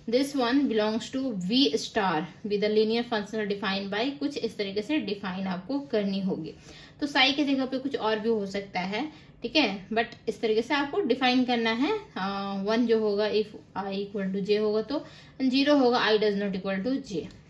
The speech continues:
ठीक। Then, uh, शायद ये हम दिए हुए हैं, V star वाला जो है ना question, ये हम important में दिए हुए थे।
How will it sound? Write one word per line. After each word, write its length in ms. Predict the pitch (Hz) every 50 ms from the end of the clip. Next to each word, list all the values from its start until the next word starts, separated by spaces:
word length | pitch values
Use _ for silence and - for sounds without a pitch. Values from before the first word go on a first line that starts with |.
| - - - -
ठीक। 200 | 269 302 311 - - - - - - - - - 220
Then, 640 | 226 220 220 220 226 226 233 247 262 285 311 320 311 - - - - -
uh, 400 | 185 196 202 196 196 196 190 190 190 -
शायद 360 | - - 196 190 233 254 240
ये 180 | 233 226 262
हम 160 | 240 254 247 214
दिए 200 | 202 202 214 202
हुए 120 | 196 175
हैं, 140 | 170 180 180
V 160 | 226 240 247
star 260 | 240 - 254 220 220
वाला 120 | 220 220 214
जो 120 | 208 220
है 80 | 240 277
ना 120 | 339 349
question, 320 | - 240 214 208 254 240
ये 200 | 233 208 220 220
हम 260 | 233 220 226 254 302 285
important 580 | 233 220 196 - 196 185 185 214 226 220 254
में 200 | 247 269 285 202
दिए 180 | 185 185 175 175
हुए 240 | 180 165 147 - -
थे। 40 | -